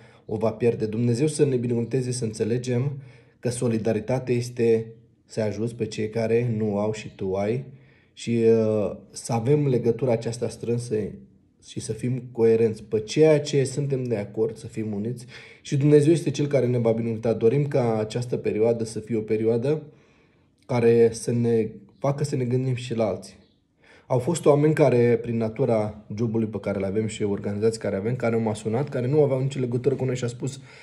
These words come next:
„Aveți mâncare, aveți cu ce face, aveți ce vă trebuie, cum sunteți?” Au fost și alți oameni care au trecut nepăsători. Dați și vi se va da,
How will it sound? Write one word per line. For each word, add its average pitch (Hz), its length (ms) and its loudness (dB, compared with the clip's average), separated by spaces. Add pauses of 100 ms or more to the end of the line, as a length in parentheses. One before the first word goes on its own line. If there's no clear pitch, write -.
(140)
„Aveți 127 440 6
mâncare, 131 440 2
aveți 123 320 0
cu 135 120 -6
ce 120 260 0
face, 127 380 -2
aveți 113 400 -4 (240)
ce 151 120 2
vă 123 140 2
trebuie, 143 380 2
cum 147 260 -2
sunteți?” 135 580 -2 (380)
Au 135 140 2
fost 151 200 -2
și - 60 2
alți 143 200 4
oameni 135 220 2
care 117 140 0
au 117 60 2
trecut 113 260 -6
nepăsători. 117 720 -4 (1300)
Dați 156 500 2 (220)
și - 160 -10
vi 120 120 -2
se 120 140 -4
va 107 140 -2
da, 143 480 -2